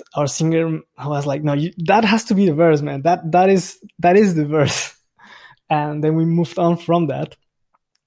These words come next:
Um, and then we add, added the guitars and see, and saw, "Okay, how can we fit guitars into this?" Because it's a fairly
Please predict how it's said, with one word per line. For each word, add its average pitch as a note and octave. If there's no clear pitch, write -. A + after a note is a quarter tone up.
Um, D3
and C#3+
then D3
we D3+
add, D3
added D3
the D3
guitars D3
and C3+
see, D#3
and C3+
saw, D3
"Okay, C#3
how D#3+
can D#3+
we D3+
fit -
guitars D3
into C3+
this?" C#3+
Because D#3
it's B3+
a -
fairly B3+